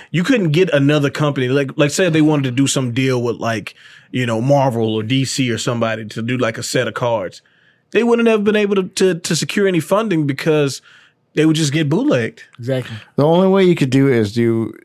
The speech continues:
Speaker 3: some kind of holographic type thing that can't be easily reproduced,
Speaker 2: Right.
Speaker 3: um, by just printing it off of a printer.
Speaker 1: And even
Speaker 3: But
Speaker 1: then, you
Speaker 3: then
Speaker 1: need
Speaker 3: you
Speaker 1: the
Speaker 3: don't,
Speaker 1: money.
Speaker 3: right. Well, th-, not even that. You don't even know if the camera could handle something like that.
Speaker 1: It's very true. Yeah,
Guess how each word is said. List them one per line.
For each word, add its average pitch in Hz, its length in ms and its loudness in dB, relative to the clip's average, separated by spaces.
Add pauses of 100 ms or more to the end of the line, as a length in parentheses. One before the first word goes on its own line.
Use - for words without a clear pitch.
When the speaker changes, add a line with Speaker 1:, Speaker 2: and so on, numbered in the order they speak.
Speaker 3:
some 147 260 0
kind 147 240 0
of 120 80 0
holographic 123 680 0
type 127 260 -2
thing 110 480 -2 (360)
that 117 180 0
can't 156 320 -2
be 143 260 0
easily 147 440 4
reproduced, 117 920 0
Speaker 2:
Right. 117 160 0
Speaker 3:
um, 104 340 -2
by 123 120 2
just 120 260 -2
printing 139 280 0
it 131 100 2
off 123 300 0
of 113 80 -2
a 110 80 -2
printer. 110 500 -2 (100)
Speaker 1:
And 147 140 0
even 147 220 4
Speaker 3:
But 156 60 8
Speaker 1:
then, 151 80 4
you 160 60 6
Speaker 3:
then 165 180 6
Speaker 1:
need 147 80 4
Speaker 3:
you 139 40 4
Speaker 1:
the 139 100 4
Speaker 3:
don't, 147 120 6
Speaker 1:
money. 139 220 2 (120)
Speaker 3:
right. 139 320 2
Well, 170 340 4
th-, 175 160 2
not 185 160 4
even 170 140 4
that. 180 160 4
You 165 80 6
don't 156 160 4
even 147 160 4
know 143 200 2
if - 260 -6
the 131 160 -2
camera 135 360 0
could 117 140 -2
handle 139 380 0
something 101 320 -6
like 92 180 -10
that. 71 260 -12
Speaker 1:
It's - 120 -8
very 151 320 2
true. 113 220 -2
Yeah, 120 100 2